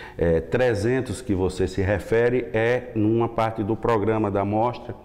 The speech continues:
que esse pra mim é o que eu acho mais interessante, porque a mostra ela democratiza também o acesso de diretores, produtores no estado, e a gente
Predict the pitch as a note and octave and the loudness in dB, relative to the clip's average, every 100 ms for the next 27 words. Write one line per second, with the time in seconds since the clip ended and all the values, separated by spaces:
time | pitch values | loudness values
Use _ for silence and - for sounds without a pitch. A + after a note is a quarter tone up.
0 | - - - - G#2 G2+ - G2+ F#2 G2 | -20 -20 -10 0 2 0 0 0 2 2
1 | G2 F2+ G2+ F#2+ F#2 F#2 F#2 F#2+ F#2 F#2+ | 0 0 2 4 4 2 0 2 2 0
2 | F#2 G2 F2+ - G2+ A#2+ - G2+ G2 G#2+ | 0 0 0 -2 -2 -2 -4 -4 0 0
3 | F#2 F#2+ F#2 G2 F#2+ F#2 F#2 G2+ G#2 A2 | 2 0 0 0 2 2 2 0 0 -2
4 | G2+ - A2+ C#3 A#2 F#2 - E2+ G2+ B2+ | -4 -2 0 2 2 0 0 0 2 0
5 | E3 - - - - - F2+ G2 E2 - | -2 -10 -16 -16 -16 -2 2 4 2 0
6 | G#2 A2+ B2 - F2 F2 F#2 D#2 F#2 F2+ | 2 2 2 0 0 2 2 2 2 2
7 | E2+ - F2+ G#2+ A#2+ F#2+ E2+ E2 - G2 | 0 0 2 4 4 4 2 -2 -4 0
8 | F#2 F2+ - F2 F#2+ A2 F#2+ E2+ F2+ F2+ | 2 0 0 2 2 4 2 0 0 0
9 | - G2 G#2+ - - - - - - - | -2 -2 -2 -4 -10 -18 -20 -18 -16 -16
10 | - G#2+ B2 C3 C#3 C#3 C3+ B2+ A#2 - | -2 2 4 4 4 4 4 2 0 -8
11 | - - - F#2 F2 G#2 - | -16 -18 -4 -2 2 0 0